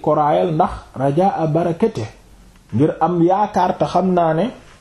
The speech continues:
loxoom moo gën a barkeel sama bos man Aïcha, ma daal di koy jël, daal di ko, di ko jàngal, di ko raayal. Mu ne benn bés nag, mooy bés bii mu génn àddina, damaa ñëw jël loxoom bi ngir defal ko loolu,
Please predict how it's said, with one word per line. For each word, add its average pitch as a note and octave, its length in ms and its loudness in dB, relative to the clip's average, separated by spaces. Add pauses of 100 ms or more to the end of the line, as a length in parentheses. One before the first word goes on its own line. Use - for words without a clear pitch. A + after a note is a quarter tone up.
(160)
loxoom E3 440 2
moo D#3+ 160 2
gën D#3 140 0
a D#3 60 0
barkeel D3 440 2
sama D#3 220 2
bos D3 200 -2
man D3 180 2
Aïcha, F3+ 440 0 (540)
ma C3 160 0
daal D#3+ 220 0
di D3+ 100 0
koy C#3+ 260 2
jël, G3 240 2 (440)
daal C#3+ 280 2
di D3+ 160 -2
ko, D3+ 140 2 (180)
di D3+ 300 0
ko D3 180 2
jàngal, D#3+ 420 0
di C#3+ 160 0
ko C#3 140 0
raayal. D3 340 0 (640)
Mu C#3 160 4
ne F#3 180 0 (100)
benn A#3 420 2
bés G3+ 200 0
nag, F#3+ 220 -4
mooy D3+ 220 2
bés D#3+ 200 0
bii D#3 200 2
mu A3 140 4
génn A3 200 2
àddina, E3 360 0
damaa E3 300 0
ñëw E3 240 2 (600)
jël D3 240 6
loxoom F#3+ 360 0
bi D#3+ 80 0
ngir F3 240 2
defal E3+ 320 0
ko D#3+ 120 0
loolu, G3 400 2